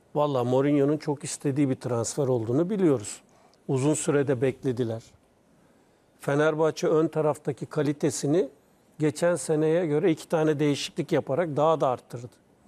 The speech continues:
En-Nesyri özelinde Edin Dzeko'nun performansını düşünelim. Cenk'in buna keza katkı yapacağını düşünelim. Santrofor bölgesi olarak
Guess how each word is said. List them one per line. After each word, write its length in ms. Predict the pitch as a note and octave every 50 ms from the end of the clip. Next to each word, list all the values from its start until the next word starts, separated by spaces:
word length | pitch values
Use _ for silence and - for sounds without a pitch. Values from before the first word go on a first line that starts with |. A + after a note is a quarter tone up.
| _ _ _ _ _ _ _ _ _ -
En-Nesyri 560 | D3 D3 D3 D3 D#3 D3+ C3+ - - E3 D#3+
özelinde 640 | D#3 C#3+ B2+ D3+ D3+ C#3+ D3+ D3 D3 D#3 D3+ D#3 - - - - - - _ _ _ _ _ _ -
Edin 260 | C#3 A#2+ D3 D3 C#3
Dzeko'nun 520 | C#3+ D3+ C#3+ - D#3 D3+ D3+ D3+ D3+ D3+ - _ _ _ _ _ -
performansını 880 | D3+ D3 C#3 A#2 - D3+ C#3+ C3+ C#3 C#3 C#3 C3+ C3 - D3+ C#3 C3+ B2+
düşünelim. 540 | B2 - - - C#3+ B2+ A#2 A#2 A2+ A2+ A2+ A2+
Cenk'in 580 | A2 D3 C#3+ C#3+ D3 C#3+ - F3+ F3 F3 E3 D3
buna 240 | C#3+ C#3 C#3 B2+
keza 480 | A2+ - D#3 C#3 B2 B2 C3+ C3 B2+ B2 - _ _ _ _ _ _ _
katkı 360 | - - F#3+ - - - - D3
yapacağını 520 | C#3 C3 - - - C#3 B2 B2 A#2+ A2+
düşünelim. 500 | A2+ - - - B2+ B2+ C3 F#3 C#4+ D#4 - - - - - - - - _ _ _ -
Santrofor 840 | - - D#3+ D#3+ F#3 F#3+ - - D#3+ C#3+ - - D3+ C3 A#2+ A#2
bölgesi 460 | C3+ C3 B2+ A#2 B2 B2 - - D3+
olarak 400 | C3+ B2 B2+ C3 F3+ G#3+ - -